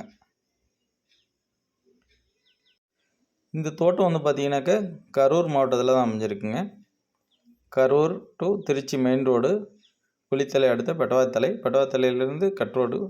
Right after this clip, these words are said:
பாயிண்ட்ல அமைஞ்சிருக்கு. அதனால அருமையான தண்ணீர் வசதியுடன் அமைஞ்சிருக்கு. நல்லா காவிரி நீர் பாசன வசதியோட அமைஞ்சிருக்குங்க. அதனால வீடியோ பார்த்துட்டு இந்த இடம் நேரா போய் பார்க்கணும் அப்படின்னு விருப்பப்பட்டீங்கன்னாக்கா, என்னுடைய நம்பருக்கு தொடர்பு கொள்ளுங்க.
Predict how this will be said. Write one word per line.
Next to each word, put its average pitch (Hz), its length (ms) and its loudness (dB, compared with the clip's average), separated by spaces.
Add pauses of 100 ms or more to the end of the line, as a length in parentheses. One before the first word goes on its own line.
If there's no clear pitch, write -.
பாயிண்ட்ல 113 360 -2
அமைஞ்சிருக்கு. 107 440 -4 (880)
அதனால 131 360 0
அருமையான 131 340 2 (160)
தண்ணீர் 131 340 2
வசதியுடன் 123 500 0
அமைஞ்சிருக்கு. 123 440 -2
நல்லா 127 240 0 (100)
காவிரி 135 340 2
நீர் 120 280 -4
பாசன 135 360 0
வசதியோட 120 440 -2
அமைஞ்சிருக்குங்க. 110 560 -4 (760)
அதனால 139 200 0
வீடியோ 147 300 2
பார்த்துட்டு 135 440 2
இந்த 131 140 0
இடம் 131 300 2
நேரா 139 340 2
போய் 135 220 0 (160)
பார்க்கணும் 139 520 0
அப்படின்னு 127 320 -2
விருப்பப்பட்டீங்கன்னாக்கா, 117 800 -2 (120)
என்னுடைய 120 360 -2 (300)
நம்பருக்கு 120 440 -2
தொடர்பு 117 320 -2
கொள்ளுங்க. 113 280 -4